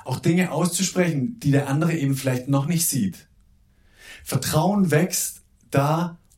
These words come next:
wo Vertrauen ausgesprochen wird und das ausgesprochen wird, wo man das Gute im anderen sieht. Zweitens, Maria ist ein Vorbild, weil sie diese Fragen stellt an den Punkten, wo sie es nicht versteht.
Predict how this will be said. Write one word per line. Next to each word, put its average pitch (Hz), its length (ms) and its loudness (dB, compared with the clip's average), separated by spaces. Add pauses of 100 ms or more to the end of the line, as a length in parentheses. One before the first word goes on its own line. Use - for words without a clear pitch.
wo 127 100 -4
Vertrauen 156 800 0 (340)
ausgesprochen 151 760 -2
wird 147 180 0
und 117 120 -6
das 131 200 0
ausgesprochen 143 600 -2
wird, 131 180 -2
wo 120 120 -4
man 127 180 0
das 120 180 -2
Gute 151 300 0
im 123 120 0
anderen 117 300 -2
sieht. 110 460 -4 (2250)
Zweitens, 135 760 -2 (840)
Maria 139 420 2
ist 165 180 -2
ein 147 80 0
Vorbild, 170 680 0 (800)
weil 135 260 0
sie 151 180 0
diese 135 220 0
Fragen 120 420 -2
stellt 120 300 -2
an 120 80 -6
den 117 140 -4
Punkten, 127 360 -6
wo 110 120 -2
sie 104 100 -6
es - 120 -8
nicht 117 160 -8
versteht. 98 560 -6